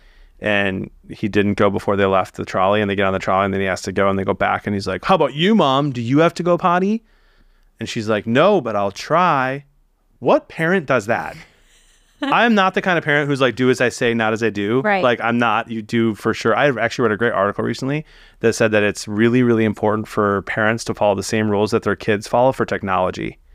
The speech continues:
Speaker 1: That, like, if you're telling your kids you can only be on your phone for an hour a day and you're on it for eight hours a day, that, like, there's some,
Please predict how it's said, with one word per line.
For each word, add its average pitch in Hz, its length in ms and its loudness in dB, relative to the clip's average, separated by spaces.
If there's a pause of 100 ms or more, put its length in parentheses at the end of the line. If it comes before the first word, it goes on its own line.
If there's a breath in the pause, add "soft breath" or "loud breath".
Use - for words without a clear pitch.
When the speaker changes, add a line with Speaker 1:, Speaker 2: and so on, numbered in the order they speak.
(460)
Speaker 1:
That, 110 160 2
like, 110 220 0
if 107 120 0
you're 120 120 4
telling 135 220 0
your 123 100 2
kids 113 220 0
you 113 60 -4
can 120 100 -2
only 113 80 2
be 113 80 2
on 110 60 0
your 107 100 2
phone 107 220 -2
for 113 80 0
an 107 60 2
hour 104 140 2
a 104 40 -4
day 107 160 0
and 107 80 -2
you're 104 120 0
on 107 120 0
it 110 80 -2
for 113 160 -4
eight 104 140 2
hours 113 260 0
a - 20 -4
day, 131 160 4
that, 110 140 -4
like, 101 240 -2
there's 104 180 -4
some, 95 320 -10